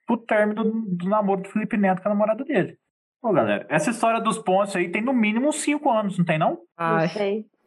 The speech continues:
Speaker 2: Quem saberia explicar isso melhor seria a Amanda Jason, mas eu acho que
Speaker 1: É,
Speaker 2: tem por volta
Speaker 1: realmente.
Speaker 2: de entre três e cinco anos.
Speaker 1: Pô, caraca, véi,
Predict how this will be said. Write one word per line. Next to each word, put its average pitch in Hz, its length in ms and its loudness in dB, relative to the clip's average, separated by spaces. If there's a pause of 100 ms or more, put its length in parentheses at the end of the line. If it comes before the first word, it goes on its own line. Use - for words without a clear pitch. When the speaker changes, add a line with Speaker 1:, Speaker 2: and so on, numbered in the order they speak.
(420)
Speaker 2:
Quem 165 120 2
saberia 175 380 0
explicar 170 400 -2
isso 165 260 -2
melhor 156 340 0
seria 170 300 2
a 185 40 0
Amanda 220 220 -2
Jason, 156 460 2
mas 151 240 0
eu 160 100 2
acho 175 220 2
que - 60 0
Speaker 1:
É, 659 40 0
Speaker 2:
tem - 160 2
por - 220 0
volta - 340 0
Speaker 1:
realmente. 135 580 -6
Speaker 2:
de 269 240 -2
entre 339 240 2
três 339 300 2
e 370 140 -2
cinco 349 240 0
anos. - 560 -6 (680)
Speaker 1:
Pô, 170 300 2
caraca, 185 680 0
véi, 113 500 0